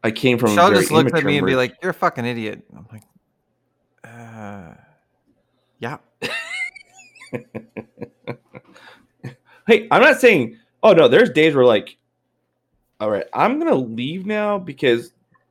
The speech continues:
Speaker 1: it's not good for us to talk."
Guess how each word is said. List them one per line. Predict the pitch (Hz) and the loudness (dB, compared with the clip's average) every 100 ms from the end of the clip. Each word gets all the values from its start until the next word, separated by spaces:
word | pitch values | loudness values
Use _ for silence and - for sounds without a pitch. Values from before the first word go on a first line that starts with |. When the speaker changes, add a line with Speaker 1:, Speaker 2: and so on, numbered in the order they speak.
| _ _ _ _ _ _ _ _ _ _ _ _ _ - | _ _ _ _ _ _ _ _ _ _ _ _ _ -4
Speaker 1:
it's | 170 214 | -2 0
not | 190 131 | -2 0
good | 117 | -2
for | 110 | -2
us | 95 - | -4 -6
to | |
talk." | - 90 - | -12 -12 -12